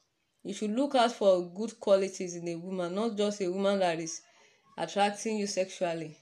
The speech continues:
You understand? So that's what we have been discussing. So today is another topic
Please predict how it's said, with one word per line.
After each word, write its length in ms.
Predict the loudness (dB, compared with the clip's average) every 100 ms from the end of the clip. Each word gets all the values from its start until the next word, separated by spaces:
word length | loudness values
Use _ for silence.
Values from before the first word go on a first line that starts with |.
| _
You 140 | 0 0
understand? 480 | 0 -2 -4 -4
So 100 | -4
that's 240 | 0 2 2
what 220 | 0 0
we 60 | 0
have 140 | 0
been 160 | -2 -6
discussing. 400 | -8 -6 -6 -6
So 200 | -8 -6
today 280 | -2 0 0
is 100 | 2
another 420 | 2 2 0 0
topic 440 | -2 -4 -6 -12